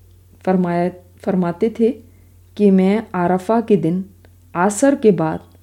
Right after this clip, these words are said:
سفیان ثوری کے پاس گیا، بڑے تابعی ہیں سفیان ثوری، تو دیکھا کہ وہ گھٹنوں کے بل کھڑے ہیں۔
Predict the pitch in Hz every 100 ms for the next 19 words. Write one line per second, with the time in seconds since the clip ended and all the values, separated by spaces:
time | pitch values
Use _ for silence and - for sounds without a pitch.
0 | _ _ - 220 214 196 180 208 208 180
1 | 170 208 214 190 170 - - 185 185 -
2 | _ _ _ _ _ - 185 220 262 262
3 | 254 233 180 165 208 220 185 - 175 170
4 | 160 185 - - 196 - _ _ _ _
5 | _ - _ 240 208 202 220 262 294 285
6 | 254 240 190 208 214 269 339 320 208 202
7 | 208 196 170 185